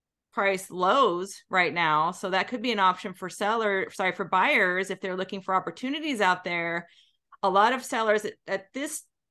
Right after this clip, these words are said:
point in the year are having discussions with their agents about like, well, my house has got,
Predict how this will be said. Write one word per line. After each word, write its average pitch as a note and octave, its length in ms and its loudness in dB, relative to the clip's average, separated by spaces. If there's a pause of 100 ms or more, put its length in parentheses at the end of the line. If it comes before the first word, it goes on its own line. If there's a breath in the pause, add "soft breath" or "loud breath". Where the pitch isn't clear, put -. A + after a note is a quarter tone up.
(100)
point A3 320 -4
in F#3 180 -6
the F#3 80 -6
year A3 460 0
are F3+ 220 0
having G3 260 -2
discussions G3 500 -6
with F#3+ 120 -6
their F#3 120 -6
agents G#3 400 -4
about G#3+ 240 0
like, E3+ 120 -6
well, C4 220 2
my A3 120 -2
house G3+ 260 0
has F#3 140 -12
got, F3 240 -2